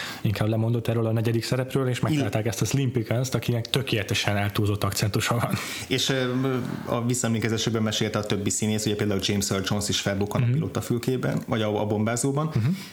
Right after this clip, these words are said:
Speaker 2: Ö, mesélte a többi színész, hogy, ö, hogy amikor Slim Pickens megjelent, akkor hajszál pontosan így beszélt, hajszál pontosan így néz ki, tényleg úgy viselkedett,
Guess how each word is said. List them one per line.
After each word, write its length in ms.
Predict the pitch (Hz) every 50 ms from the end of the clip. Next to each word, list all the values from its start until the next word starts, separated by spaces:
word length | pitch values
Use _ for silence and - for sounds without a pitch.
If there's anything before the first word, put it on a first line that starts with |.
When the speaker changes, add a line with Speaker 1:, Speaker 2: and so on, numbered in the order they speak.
| - -
Speaker 2:
Ö, 200 | - 120 117 117
mesélte 340 | 131 127 123 - 120 107 110
a 60 | 107
többi 240 | - 113 104 95 107
színész, 420 | - - 113 107 107 107 107 -
hogy, 340 | - - 107 107 107 98 107
ö, 200 | 107 101 104 104 - - -
hogy 120 | 113 107
amikor 320 | 104 104 104 104 - 107
Slim 220 | 104 - 117 110 104
Pickens 300 | 107 107 - 107 107 -
megjelent, 360 | - 110 101 110 107 98 92
akkor 220 | 104 - - 107 95
hajszál 480 | - - 107 101 95 - - 95 90
pontosan 440 | - 101 98 92 101 95 - 104 101
így 120 | 101 95 95
beszélt, 360 | - 92 92 - - 95 95
hajszál 360 | - 107 101 - - 95 95
pontosan 420 | - 110 107 107 - - 98 -
így 160 | - 110 123 127
néz 220 | 123 117 113 113
ki, 100 | - 139
tényleg 400 | 135 - 170 147 123 117 113 110
úgy 180 | 120 117 110 104
viselkedett, 420 | 117 113 - 123 110 117 120 120